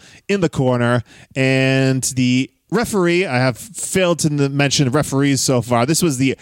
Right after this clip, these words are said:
artist formerly known as Rudy Charles. So <laughs> Dan Engler is your referee for this matchup. And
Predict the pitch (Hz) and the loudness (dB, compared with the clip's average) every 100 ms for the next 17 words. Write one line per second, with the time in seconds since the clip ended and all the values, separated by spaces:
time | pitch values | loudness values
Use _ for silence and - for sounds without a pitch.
0 | - - 160 160 147 - 160 143 139 131 | -12 -8 -2 0 0 0 0 2 2 2
1 | 123 139 113 - 117 95 82 - - - | 2 0 0 0 -2 -2 -4 -2 -4 -8
2 | - - - - - 123 113 113 110 - | -20 -14 -4 -2 0 2 2 0 -2 -12
3 | 131 - - 180 170 156 139 117 101 113 | -20 -12 -4 0 2 0 0 0 0 -2
4 | 123 113 107 110 110 - 110 107 110 - | 0 0 2 2 0 0 0 0 0 0
5 | 110 101 - 110 101 - - - 147 147 | -2 -2 0 -2 -2 -10 -18 -6 -2 0
6 | 147 | 0